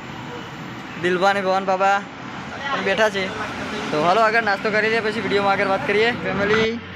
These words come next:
finally નાસ્તો આવી ગયો છે અને હવે અમે ત્રણેય મિત્રો નાસ્તો કરી લઈએ, પછી જઈએ કંપનીમાં.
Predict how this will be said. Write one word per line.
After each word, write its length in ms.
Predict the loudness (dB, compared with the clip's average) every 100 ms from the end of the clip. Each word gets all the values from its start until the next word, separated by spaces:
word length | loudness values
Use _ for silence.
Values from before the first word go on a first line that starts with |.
| 0
finally 380 | 2 2 2 2
નાસ્તો 280 | 0 2 0
આવી 160 | 2 2
ગયો 140 | 2
છે 180 | 2 0 -2 -6
અને 180 | -4 0 2 0 -2 -12 -18 -18 -18 -18 -8
હવે 200 | 0 2
અમે 200 | 2 2 2 0 -2 -12 -14 -14 -12 -6
ત્રણેય 260 | -6 -4
મિત્રો 200 | -6 -6 -4
નાસ્તો 280 | -4 -4 -6
કરી 200 | -4 -4
લઈએ, 160 | -4 -4 -6 -12 -14
પછી 320 | -10 -6 -6 -6 -10 -12 -8
જઈએ 200 | -6 -4
કંપનીમાં. 460 | -4 -6 -6 -6